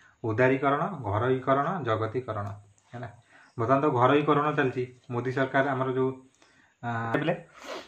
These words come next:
ତାହେଲେ ତିନି ପ୍ରକାର, ଏ କଥା କାହିଁ କହିଲି? ଘରୋଇକରଣରୁ ଆସିଲା, ପ୍ରାଇଭେଟାଇଜେସନରୁ। ତିନି ପ୍ରକାର, ଉଦାରୀକରଣ, ଘରୋଇକରଣ, ଜଗତୀକରଣ,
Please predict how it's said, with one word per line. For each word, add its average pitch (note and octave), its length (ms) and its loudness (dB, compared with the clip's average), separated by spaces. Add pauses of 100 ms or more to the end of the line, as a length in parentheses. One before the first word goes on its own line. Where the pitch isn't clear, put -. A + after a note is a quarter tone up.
ତାହେଲେ D#3+ 180 8
ତିନି E3 240 4
ପ୍ରକାର, F3 320 10 (220)
ଏ D3+ 100 2
କଥା E3 200 8
କାହିଁ E3+ 220 6
କହିଲି? F3 260 2 (220)
ଘରୋଇକରଣରୁ C#3 680 6
ଆସିଲା, B2+ 280 4
ପ୍ରାଇଭେଟାଇଜେସନରୁ। B2 880 0 (600)
ତିନି D3 180 2
ପ୍ରକାର, C#3+ 260 6
ଉଦାରୀକରଣ, C#3+ 600 4
ଘରୋଇକରଣ, C3 600 0
ଜଗତୀକରଣ, G#2 580 -4